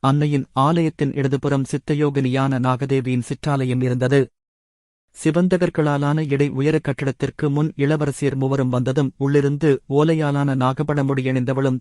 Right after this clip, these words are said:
தொங்கியாடும் வருமுலை கொண்டவளுமான முதுநாகினி வெளியே வந்து அரசியிடம் வெளியே செல்லும்படி சொன்னாள்.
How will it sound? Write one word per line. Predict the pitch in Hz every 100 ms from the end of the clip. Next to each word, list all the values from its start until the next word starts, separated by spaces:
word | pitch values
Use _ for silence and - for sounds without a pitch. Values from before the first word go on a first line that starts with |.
| -
தொங்கியாடும் | 143 147 147 139 135
வருமுலை | 131 151 156 143 139
கொண்டவளுமான | 127 131 131 135 139 139
முதுநாகினி | 135 139 156 139 131 139 131
வெளியே | 127 135 135
வந்து | 127 127 147 135 - -
அரசியிடம் | 135 156 156 139 127
வெளியே | 127 143 156 135
செல்லும்படி | - 131 131 131 127
சொன்னாள். | - 131 139 135